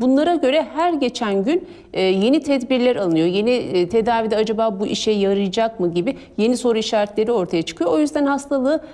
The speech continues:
her gün, her saat hatta yeni bir gelişmeyle biz de takip ediyoruz. E, hastalığın evreleriyle ilgili, evet, aslında hastaların pek çoğunun asemptomatik olduğunu da biliyoruz. Yani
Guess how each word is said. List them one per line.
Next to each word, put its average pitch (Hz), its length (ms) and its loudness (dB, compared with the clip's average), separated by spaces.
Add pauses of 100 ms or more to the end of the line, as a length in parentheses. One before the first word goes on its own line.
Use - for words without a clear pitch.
(120)
her 349 260 0
gün, 294 240 0
her 277 260 -2
saat 190 400 -2
hatta 247 420 -2 (220)
yeni 277 220 2
bir 277 120 2
gelişmeyle 254 580 -2
biz 247 120 -2
de 240 60 2
takip 175 360 -2
ediyoruz. 170 500 -2 (480)
E, 196 180 2
hastalığın 330 480 0
evreleriyle 311 800 2
ilgili, 247 220 -2
evet, 311 260 2
aslında 269 520 0
hastaların 294 500 0
pek 349 340 -4
çoğunun 294 320 2
asemptomatik 277 720 0
olduğunu 254 340 2
da 202 100 0
biliyoruz. 165 280 0
Yani 208 320 0